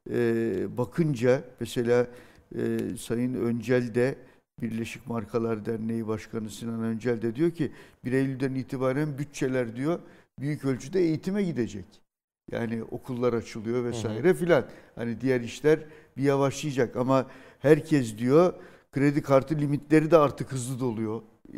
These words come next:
Speaker 1: Gerçekten öyle. Eskisi gibi değil durumlar. Üstelik pahalandı. Ekonomi yönetiminin verdiği sinyaller de tarafın, e, talebin daraltılacağı yönündeki Sayın Şimşek'in tweetini de biliyoruz. Şimdi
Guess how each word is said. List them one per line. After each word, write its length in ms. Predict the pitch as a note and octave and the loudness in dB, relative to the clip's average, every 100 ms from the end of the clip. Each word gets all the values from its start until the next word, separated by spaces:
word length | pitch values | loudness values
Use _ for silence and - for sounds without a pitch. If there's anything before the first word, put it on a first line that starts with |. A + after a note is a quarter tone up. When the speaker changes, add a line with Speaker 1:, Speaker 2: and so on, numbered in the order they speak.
| A#2+ | -4
Speaker 1:
Gerçekten 500 | B2+ B2 C3+ - B2 | -4 -2 -4 -2 0
öyle. 260 | A#2 A2 A#2 | 0 0 0
Eskisi 540 | - A#2 - - B2 | -2 -8 -8 -12 -8
gibi 340 | A#2 A#2 A#2 A2+ - - - | -4 -2 -2 -4 -14 -20 -8
değil 260 | A#2+ B2 A2 | -4 -2 -2
durumlar. 480 | A#2 G#2+ G#2+ C3+ D3+ - - - - | -2 -2 0 -2 -2 -12 -20 -20 -12
Üstelik 480 | G#2+ - B2+ B2 | -6 -2 -4 -4
pahalandı. 760 | C3 B2+ B2 B2 A2+ G#2 B2+ D3+ - - - _ | -4 0 2 2 0 -2 -2 -2 -6 -20 -20 _
Ekonomi 460 | B2+ - C#3+ D3 D#3 | -6 -2 0 2 2
yönetiminin 680 | D3 C3+ - C#3 C#3+ C#3+ | 2 0 -2 -2 0 0
verdiği 340 | C#3 C3+ C3 C#3+ | 2 2 2 -4
sinyaller 680 | - C#3 C#3+ C#3 D3 E3 D#3+ | -6 -2 2 2 8 6 6
de 120 | E3 | 2
tarafın, 540 | D3+ C#3+ C3 C#3+ C#3+ - - C#3 | 2 2 2 -2 -6 -10 -14 -8
e, 180 | C3+ | -8
talebin 540 | B2 C#3 C#3 C3+ C#3+ C#3 | -2 0 2 2 2 4
daraltılacağı 760 | C3+ C3 C3 B2 C#3 A#2+ C3+ C3+ | 6 4 2 -2 -2 2 2 4
yönündeki 680 | C3+ C3 C3+ C3 C3+ B2 - - - - | 0 0 -2 0 0 0 -2 -14 -20 -20
Sayın 280 | - B2 B2 | -8 -2 -2
Şimşek'in 480 | G#2+ B2+ - B2+ A#2+ | -2 -6 -4 -4 -4
tweetini 560 | C#3 B2+ A2+ B2+ B2+ | -4 -4 -4 -2 0
de 200 | B2 A#2+ | 2 2
biliyoruz. 600 | A#2 A#2+ A#2 A#2 E3 - - - - - - _ _ | 0 0 0 4 2 0 -12 -20 -20 -20 -20 _ _
Şimdi 640 | - - F3+ F#3 E3 C3+ | -10 -4 0 6 6 6